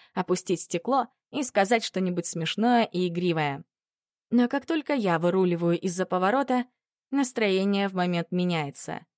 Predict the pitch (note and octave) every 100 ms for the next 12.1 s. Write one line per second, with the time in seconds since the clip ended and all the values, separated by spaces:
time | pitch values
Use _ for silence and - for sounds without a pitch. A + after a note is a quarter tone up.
0 | _ _ E3 F3+ G3+ G#3 G#3+ F#3+ G#3 A3+
1 | F3 D#3+ E3 E3+ F3 E3+ F#3 F3 E3+ E3
2 | - F3 F#3 F3 G3 A3 F3+ - F3+ F#3+
3 | F#3+ F3 F3+ F3 F#3+ G3+ - F3+ F3 -
4 | F3+ G#3 A3 - - _ _ - - F#3+
5 | F#3+ G#3+ - A3 - F3 C#3 - - -
6 | _ _ _ _ - G#3 G3+ - - G#3+
7 | G3+ G3+ G3 G3 G#3 A#3 G3+ D#3 D#3 -
8 | _ F#3 G#3 G#3 F#3+ F3 G3 - F3+ F3
9 | E3+ G3 G#3+ - A3+ A#3 F#3+ D#3+ D3+ D#3
10 | D3+ F#3+ G#3+ - _ _ - F#3+ G3 -
11 | G#3 A3+ F3+ - D3 D#3 - E3 D#3 D3